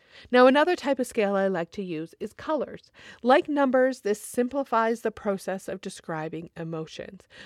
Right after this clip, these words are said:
By using a simple green, yellow, orange, red scale, people can self-identify where they're at. And I, I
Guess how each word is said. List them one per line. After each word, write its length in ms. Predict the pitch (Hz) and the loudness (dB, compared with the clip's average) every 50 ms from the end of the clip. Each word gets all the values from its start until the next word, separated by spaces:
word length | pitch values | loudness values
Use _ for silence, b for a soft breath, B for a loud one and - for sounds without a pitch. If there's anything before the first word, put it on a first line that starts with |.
| B B | B B
By 100 | - 226 | 4 4
using 520 | 226 226 240 254 247 269 269 254 247 226 - | 4 4 4 2 0 0 0 0 0 -2 -2
a 160 | - 202 208 | -2 -2 -2
simple 400 | - - 233 226 - 226 208 196 | 0 0 -2 0 0 0 -2 -2
green, 560 | 175 202 208 240 254 254 247 233 226 202 - - | -2 -2 0 0 0 0 0 -2 -2 -4 -6 -4
yellow, 500 | - 226 233 233 226 220 208 196 180 - | -2 -2 0 2 2 2 2 0 -2 -4
orange, 440 | - 175 214 208 208 208 208 202 - 131 170 - | -2 0 0 2 2 0 -2 -4 -8 -10 -6 -2
red 260 | 202 190 202 208 - | 0 0 0 -2 -4
scale, 460 | - - - 220 208 208 208 214 B B B B B - | -10 -8 -6 -4 -4 -2 -4 -6 B B B B B 4
people 260 | 311 370 - 427 370 | 4 4 4 2 -2
can 160 | - - 262 | -2 -4 -6
self-identify 1120 | - - - 233 208 220 220 - - 202 214 - 185 165 175 185 - - 226 220 233 247 214 | -6 -4 0 0 0 0 0 -2 -4 -2 -2 -2 -2 -2 -2 -4 -4 -4 -4 -4 -4 -4 -6
where 380 | 165 170 190 185 185 180 185 | -6 -4 -2 0 0 0 0
they're 260 | 180 180 160 - - | -2 -4 -6 -4 -6
at. 280 | 185 165 143 - - - _ | -6 -8 -8 -10 -14 -18 _
And 160 | - 220 233 | -4 0 2
I, 200 | 254 269 285 277 B B B B B B | 2 2 2 0 B B B B B B
I 180 | - 269 269 | 4 4 4